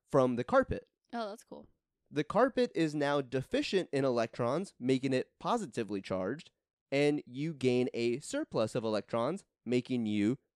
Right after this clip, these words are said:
Speaker 1: negatively charged.
Speaker 2: In
Speaker 1: So
Speaker 2: your
Speaker 1: now,
Speaker 2: feet.
Speaker 1: yeah.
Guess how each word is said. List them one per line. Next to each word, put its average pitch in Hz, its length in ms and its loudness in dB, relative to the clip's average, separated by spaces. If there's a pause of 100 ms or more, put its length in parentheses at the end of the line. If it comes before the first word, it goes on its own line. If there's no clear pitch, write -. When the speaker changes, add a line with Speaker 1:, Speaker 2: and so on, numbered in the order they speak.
(160)
Speaker 1:
negatively 139 500 0
charged. - 480 -14 (680)
Speaker 2:
In 247 40 -4
Speaker 1:
So 156 80 2
Speaker 2:
your 127 80 2
Speaker 1:
now, 185 440 0
Speaker 2:
feet. - 120 -18 (140)
Speaker 1:
yeah. - 220 -2